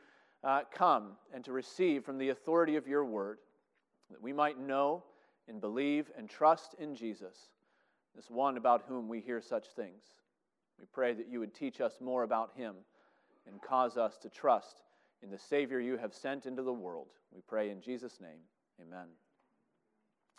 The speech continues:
Hear now God's word as we find it in Luke chapter nine.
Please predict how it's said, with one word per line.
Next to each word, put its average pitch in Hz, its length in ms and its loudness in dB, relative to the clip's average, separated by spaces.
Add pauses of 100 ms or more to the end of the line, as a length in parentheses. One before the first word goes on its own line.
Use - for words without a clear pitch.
(400)
Hear 170 100 -6
now 151 140 6
God's 143 280 6
word 151 220 8
as 123 100 -6
we 131 100 -6
find 147 300 4
it 123 140 -2
in 135 60 -6
Luke 139 280 0
chapter 120 360 -4
nine. 113 260 0